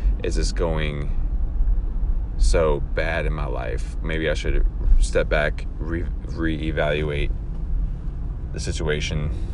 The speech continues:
pause, put the game on pause for a minute, go, go to the, the strategy guide of life, open the page,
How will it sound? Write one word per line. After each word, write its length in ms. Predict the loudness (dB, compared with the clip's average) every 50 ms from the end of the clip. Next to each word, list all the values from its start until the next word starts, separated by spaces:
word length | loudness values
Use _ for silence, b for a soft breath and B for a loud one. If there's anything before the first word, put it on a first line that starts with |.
| B B B B B
pause, 600 | 2 4 6 6 6 6 6 6 4 4 4 4 4 2 0 2 4 6
put 100 | 6 6
the 80 | 4 2
game 260 | 0 0 2 2 2
on 120 | 2 2
pause 360 | 4 6 8 8 8 8 6
for 140 | 4 4 4
a 40 | 4
minute, 320 | 4 4 4 4 2 0 0 -2 -2 0 0 0 0 0 0 0 0 0 -2 -2 -2 -2 4
go, 240 | 6 8 8 8 8 6 2 0 0 2 6
go 180 | 8 10 10
to 140 | 8 8 4
the, 280 | 4 6 6 6 6 6 4
the 80 | 4
strategy 480 | 4 6 8 8 8 8 6 6 4 6
guide 300 | 8 8 8 8 8 6
of 100 | 6 4
life, 540 | 6 6 8 8 6 6 4 2 0 0 0 -2 -2 0 4 4
open 240 | 4 4 4 2 0
the 80 | 0
page, 600 | 2 4 4 4 4 4 4 4 2 2 2 0